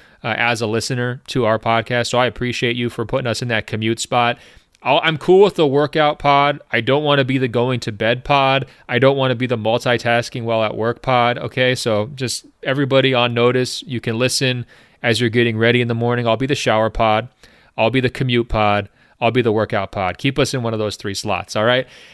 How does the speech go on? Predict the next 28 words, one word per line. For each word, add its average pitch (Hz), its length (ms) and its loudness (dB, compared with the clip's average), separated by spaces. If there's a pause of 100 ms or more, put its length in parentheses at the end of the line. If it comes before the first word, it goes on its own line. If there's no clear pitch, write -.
(100)
Now, 127 260 2
anyway, 139 480 0
Damien, 131 520 2
you 170 180 4
asked 135 380 0 (140)
another 170 260 4
philosophical 127 580 2
question. 107 420 -4 (360)
Uh, 113 200 -2
Ben, 147 280 2
you 220 180 0
and 156 100 0
Rob 151 280 4
were 139 80 -2
kinda 143 240 0
debating 127 480 0
about 123 320 0
the, 110 340 -2
the 123 120 -2
merits 127 360 2
of 110 120 -4
a 107 40 -6
two-way 139 440 2
player 123 360 2
versus 113 320 -6
an 117 80 -6
all-around 120 600 0
player. 113 460 0